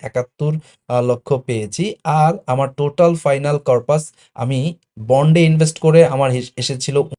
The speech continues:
ঊননব্বই লক্ষ টাকা, যেটা এখন আমরা পেয়েছি, আহ, এক কোটি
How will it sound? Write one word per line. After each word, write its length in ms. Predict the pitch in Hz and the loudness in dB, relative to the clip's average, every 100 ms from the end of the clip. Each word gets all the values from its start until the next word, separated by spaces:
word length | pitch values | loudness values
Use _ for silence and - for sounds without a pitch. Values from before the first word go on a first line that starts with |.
| - | -2
ঊননব্বই 500 | 151 151 143 143 147 | 4 4 2 0 -2
লক্ষ 400 | 127 123 - 170 | 0 -2 0 -2
টাকা, 380 | 151 113 151 165 | 0 0 -2 -2
যেটা 360 | - 123 143 - | -4 -2 -2 -2
এখন 460 | 131 - 151 156 156 | -8 -2 0 0 -2
আমরা 260 | 123 127 | -4 0
পেয়েছি, 760 | 131 135 131 127 - 165 190 247 _ _ | -2 -2 -4 -6 -4 -2 -2 -6 _ _
আহ, 140 | - 123 - | -4 -4 -2
এক 180 | 143 - | -6 -6
কোটি 420 | - 151 170 202 | -4 -4 -2 -4